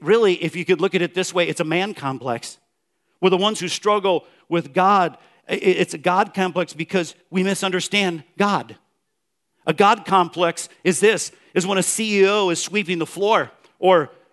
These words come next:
the owner of a company is cleaning toilets and trying to end poverty. That's a God complex, if you want to. I get tired of us attributing God our own darkness and stealing from God his own light.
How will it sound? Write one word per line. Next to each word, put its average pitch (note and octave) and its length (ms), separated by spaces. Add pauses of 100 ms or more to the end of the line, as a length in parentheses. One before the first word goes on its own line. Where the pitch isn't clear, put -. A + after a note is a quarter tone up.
the G3 120
owner G#3+ 180
of F3+ 80
a F3+ 40
company G3+ 420
is D#3+ 120
cleaning F#3+ 320
toilets F#3 460 (160)
and D#3+ 100
trying G3 360
to - 140
end E3+ 220 (160)
poverty. F#3 460 (160)
That's A3 320 (180)
a E3 80
God D#3+ 460 (260)
complex, F3 680 (140)
if E3+ 140
you F#3 80
want E3+ 260
to. - 100
I A3 80
get G#3 200
tired G3+ 500
of C#3+ 180 (240)
us F#3 220
attributing F3 560
God F3 300
our E3 120
own D#3 140
darkness E3 460
and C3+ 80
stealing D#3+ 320
from C3 160
God D3 200
his A#2 220
own A2+ 120
light. - 440